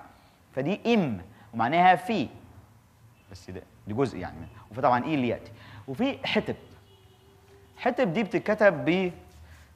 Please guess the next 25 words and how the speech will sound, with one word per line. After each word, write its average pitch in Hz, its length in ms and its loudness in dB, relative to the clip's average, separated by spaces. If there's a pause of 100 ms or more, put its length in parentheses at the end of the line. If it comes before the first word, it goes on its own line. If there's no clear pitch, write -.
عبارة 151 220 8
عن 139 300 4
offering 139 480 2
table، 101 400 -2
مائدة 156 440 4
قرابين، 120 760 4 (200)
قربان، 123 480 4 (260)
قربان، 123 640 0 (180)
قربان، 98 360 -8 (200)
من 123 120 -8
قربة، 165 360 4
قربة، 156 400 0
قرب-، 113 240 -10 (240)
قربان. 214 360 4 (300)
الواحد 185 220 2
مقدم 147 340 2
قربان، 131 540 2 (460)
you 120 40 -2
make 127 300 2
an 110 60 0
offering، 190 520 4
فأنت 214 200 0
بت-، 196 360 -2 (840)
في 180 140 -2
القرب، 156 360 4